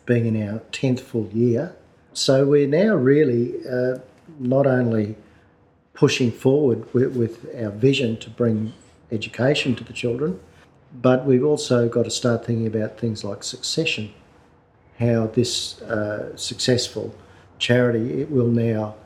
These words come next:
uh, sustain itself over time. And there are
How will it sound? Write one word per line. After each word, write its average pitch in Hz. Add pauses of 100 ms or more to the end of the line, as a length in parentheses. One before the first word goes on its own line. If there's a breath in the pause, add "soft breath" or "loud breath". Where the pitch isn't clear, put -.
(420 soft breath)
uh, 110
sustain -
itself 117
over 113
time. 117 (540)
And 123
there 117 (120)
are 120